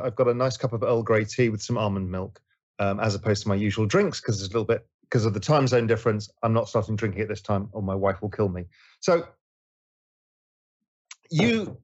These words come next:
guys who are watching this on YouTube, firstly, if you haven't liked or, uh, subscribed to the channel, then you just might as well go away, 'cause you're not of any benefit to any of us. If not, please feel free to press that button. Um,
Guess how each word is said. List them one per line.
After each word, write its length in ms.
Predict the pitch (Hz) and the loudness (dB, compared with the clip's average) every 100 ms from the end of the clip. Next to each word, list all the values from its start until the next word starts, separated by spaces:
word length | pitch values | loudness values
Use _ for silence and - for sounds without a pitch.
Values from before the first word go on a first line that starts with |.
| _ | _
guys 280 | - 185 175 | 2 4 4
who 60 | 165 | 4
are 80 | 160 | 2
watching 240 | 160 180 | 2 2
this 160 | 151 160 | 2 2
on 140 | 135 | 2
YouTube, 360 | 131 - 165 151 | 0 0 -2 4
firstly, 460 | 175 170 - 147 | 4 4 2 0
if 140 | 139 143 | 0 0
you 60 | |
haven't 220 | 120 131 | -2 0
liked 380 | 127 123 123 - - _ | 2 2 0 -12 -20 _
or, 520 | 123 113 110 110 113 - _ - | 0 0 2 0 -2 -8 _ -4
uh, 200 | 117 107 | -2 -2
subscribed 480 | - 113 - 117 - | -4 -2 2 2 0
to 60 | |
the 80 | - | -8
channel, 380 | - 113 107 98 | -2 -2 0 -2
then 160 | 110 | -2
you 120 | 107 101 | -2 -6
just 140 | - | -4
might 100 | 113 | -4
as 100 | 107 | -2
well 80 | 101 | 0
go 160 | 107 | 2
away, 280 | 98 95 101 | 2 0 -2
'cause 360 | 104 101 - - - | -4 -8 -8 -16 -6
you're 140 | 104 | -4
not 160 | 101 101 _ _ | -4 -8 _ _
of 100 | 107 | 0
any 140 | 104 95 | 0 2
benefit 360 | 101 95 113 | 0 -2 -6
to 100 | - | -2
any 140 | 98 92 | -2 0
of 100 | 87 | -2
us. 240 | 107 - - - - _ | -4 -6 -18 -20 -20 _
If 160 | 131 123 | -4 0
not, 220 | 131 156 | 0 0
please 360 | - 226 165 120 _ | 0 2 2 0 _
feel 160 | 277 262 | 0 0
free 340 | - 123 104 | 2 0 0
to 220 | - - | -4 -14
press 300 | 104 113 107 | 0 0 2
that 220 | - 104 104 | 0 0 2
button. 320 | 113 139 85 - - _ _ _ | 0 -2 -8 -14 -20 _ _ _
Um, 380 | 156 160 160 160 | 4 4 2 -6